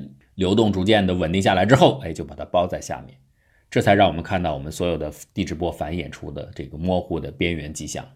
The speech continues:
两个大的团块儿。上述我们说的这两种观点，一种是单纯的热观点，另外一种是热化学观点，或者就认为它这个两个大的暗黑大陆是不同的物质，材质观点。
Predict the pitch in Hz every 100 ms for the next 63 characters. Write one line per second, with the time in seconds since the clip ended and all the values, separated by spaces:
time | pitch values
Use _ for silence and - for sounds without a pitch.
0 | - 73 78 - 90 - - - - -
1 | _ _ _ _ _ _ _ _ _ _
2 | _ _ - 220 202 208 170 98 104 160
3 | 135 151 110 107 107 101 113 104 82 147
4 | 113 82 110 - 196 233 - 82 87 95
5 | 127 85 82 85 - _ _ _ 151 175
6 | 165 123 98 80 - 80 - 107 87 -
7 | 92 90 78 78 78 80 - - 85 82
8 | 87 95 85 95 85 87 80 78 76 78
9 | 92 90 82 98 101 101 92 95 76 -
10 | 85 76 - - - 80 76 82 101 98
11 | - - _ _ _ _ _ _ - 80
12 | 110 101 82 80 -